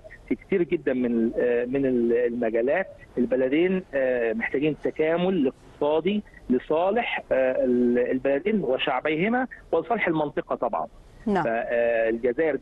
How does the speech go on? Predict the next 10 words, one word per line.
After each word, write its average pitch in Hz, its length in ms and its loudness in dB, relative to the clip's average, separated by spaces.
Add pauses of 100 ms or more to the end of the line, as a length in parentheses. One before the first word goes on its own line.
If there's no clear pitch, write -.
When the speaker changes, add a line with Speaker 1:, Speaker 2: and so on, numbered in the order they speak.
Speaker 1:
دولة 208 400 2
مهمة، 139 480 0
آه، 262 60 -6 (460)
آه، 120 760 0
مش 120 180 2
زي 180 200 2
فترات 131 400 -2
سابقة. 127 440 -2
هذه 127 120 0
الفترة 165 520 -2